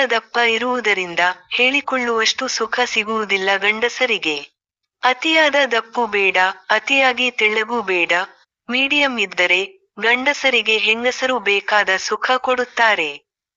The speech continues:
ಒಟ್ಟಿನಲ್ಲಿ ಈ ಮಾಹಿತಿಗಳನ್ನು ತಿಳಿದುಕೊಂಡು, ನಿಮ್ಮ ದಾಂಪತ್ಯ ಜೀವನವನ್ನು ಚೆನ್ನಾಗಿರಿಸಿಕೊಳ್ಳಿ, ಅಷ್ಟೇ ನಾನು ಬಯಸುವುದು. ಕುಳ್ಳಿ ಇರುವ ನಿಮ್ಮ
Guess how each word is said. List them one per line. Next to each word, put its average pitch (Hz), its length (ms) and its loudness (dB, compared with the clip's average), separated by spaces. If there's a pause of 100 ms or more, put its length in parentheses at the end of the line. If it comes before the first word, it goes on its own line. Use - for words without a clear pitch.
(560)
ಒಟ್ಟಿನಲ್ಲಿ 294 680 0
ಈ 247 200 -4
ಮಾಹಿತಿಗಳನ್ನು 226 880 -2
ತಿಳಿದುಕೊಂಡು, 214 1000 -6 (140)
ನಿಮ್ಮ 269 260 -2 (100)
ದಾಂಪತ್ಯ 262 600 0
ಜೀವನವನ್ನು 220 720 0
ಚೆನ್ನಾಗಿರಿಸಿಕೊಳ್ಳಿ, 208 1500 -2 (160)
ಅಷ್ಟೇ 233 380 2
ನಾನು 220 340 0
ಬಯಸುವುದು. 208 920 -2 (800)
ಕುಳ್ಳಿ 294 400 0
ಇರುವ 240 300 0
ನಿಮ್ಮ 220 260 -4